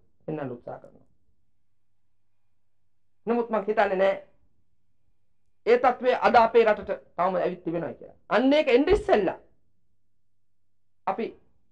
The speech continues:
මේක වළක්වා ගැනීමේ පරමාර්ථය උඩයි අපි මේ සටන පටන් ගන්න යන්නේ.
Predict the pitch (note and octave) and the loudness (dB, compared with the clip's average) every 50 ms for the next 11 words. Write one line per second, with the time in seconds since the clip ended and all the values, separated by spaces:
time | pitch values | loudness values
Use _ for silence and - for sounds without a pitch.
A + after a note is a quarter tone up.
0 | _ _ _ _ _ F#3+ G#3 G3+ F#3+ A3 C4 D#4 D4+ C#4+ C#4+ C4 B3+ B3+ B3 A#3+ | _ _ _ _ _ -8 -4 4 6 8 8 8 6 4 2 0 2 2 2 2
1 | A#3 A3 A3 - - - - _ _ _ _ _ _ _ _ _ _ _ _ _ | 2 2 0 -2 -4 -10 -20 _ _ _ _ _ _ _ _ _ _ _ _ _
2 | _ _ _ _ _ _ _ _ _ _ F3 G3 A#3+ C#4 C#4+ C#4+ C#4 C4+ C#4 C4 | _ _ _ _ _ _ _ _ _ _ 2 2 4 6 6 6 4 4 2 -2
3 | B3 A#3 A3 G#3 G#3+ G#3 - - - _ _ - G3 F#3 F#3+ G3 F#3+ F3+ E3+ - | 0 4 4 4 2 2 -4 -12 -20 _ _ -8 -6 -6 -4 -6 -6 -6 -6 -8
4 | - - _ _ _ _ _ _ _ _ _ _ _ _ _ _ - F#3 F#3 F#3 | -12 -20 _ _ _ _ _ _ _ _ _ _ _ _ _ _ -6 -6 -4 -4
5 | E3 - D#3+ - F3 E3+ E3 D3+ C#3+ C#3 C#3 A#2+ - - - | -8 -8 -6 -6 -4 -4 -4 -4 -4 -6 -6 -8 -8 -12 -18